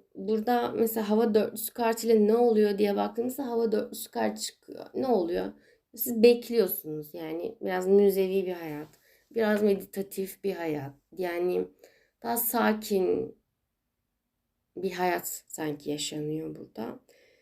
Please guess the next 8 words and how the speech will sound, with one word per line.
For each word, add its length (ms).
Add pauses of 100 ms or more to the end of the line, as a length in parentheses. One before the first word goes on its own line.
(460)
"Neyi 440
bekliyorsunuz?" 840
diye 180
sorduğumda 1000 (840)
hava 340
kraliçesi 560
kartı 380
çıktı. 600